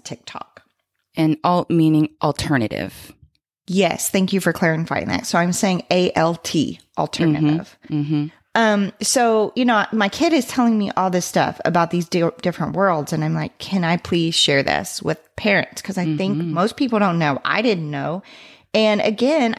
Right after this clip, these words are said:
Speaker 1: I can't find this kind of detail information in any app review I've ever read. So one of the things that she said about alt TikTok, I kinda wanna dive into this.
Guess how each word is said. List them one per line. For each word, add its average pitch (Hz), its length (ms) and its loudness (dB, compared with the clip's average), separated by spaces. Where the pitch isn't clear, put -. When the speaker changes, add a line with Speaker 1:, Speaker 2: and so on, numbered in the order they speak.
Speaker 1:
I 190 60 -2
can't - 380 0
find 226 320 0
this 208 160 0
kind 214 260 0
of 175 200 -2
detail 233 680 0
information 196 840 0
in 196 340 -2
any 233 340 2
app 214 260 -4
review 175 280 -2
I've 175 140 0
ever 190 180 0
read. 190 480 0
So 233 540 2
one 254 280 2
of 403 100 2
the 392 100 2
things 226 300 0
that 208 100 -2
she - 200 -2
said 180 240 2
about 170 260 2
alt 151 220 -2
TikTok, - 480 -4
I - 20 -10
kinda 202 280 0
wanna 214 220 2
dive 175 640 0
into 170 300 0
this. - 460 -8